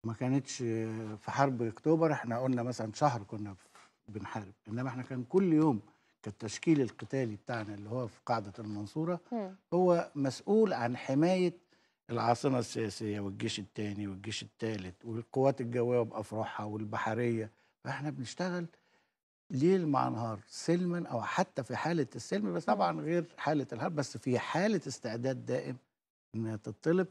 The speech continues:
Speaker 1: في دقائق قليلة إنك تكون موجود. إذن حجم المجهود اللي كنا بنبذله للتدريب والتدريب الواقعي من خلال الاشتباكات اليومية اللي إحنا فيها،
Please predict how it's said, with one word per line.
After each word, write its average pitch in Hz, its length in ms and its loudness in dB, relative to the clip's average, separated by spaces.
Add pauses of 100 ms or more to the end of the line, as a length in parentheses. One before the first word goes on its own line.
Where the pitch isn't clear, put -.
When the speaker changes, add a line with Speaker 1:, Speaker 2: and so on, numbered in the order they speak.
(140)
Speaker 1:
في 117 340 -4 (120)
دقائق 160 600 0
قليلة 196 480 2
إنك 143 260 -2
تكون 135 440 -2 (100)
موجود. 95 320 -12 (560)
إذن 135 260 0
حجم 170 480 6
المجهود 120 640 0
اللي 110 140 -4
كنا 160 280 0
بنبذله 117 580 -4 (400)
للتدريب 120 640 4 (480)
والتدريب 131 960 6
الواقعي 131 480 4
من 107 120 -6
خلال 143 380 4
الاشتباكات 123 680 0
اليومية 120 480 2
اللي 123 160 -2
إحنا 123 320 -4
فيها، 196 320 -2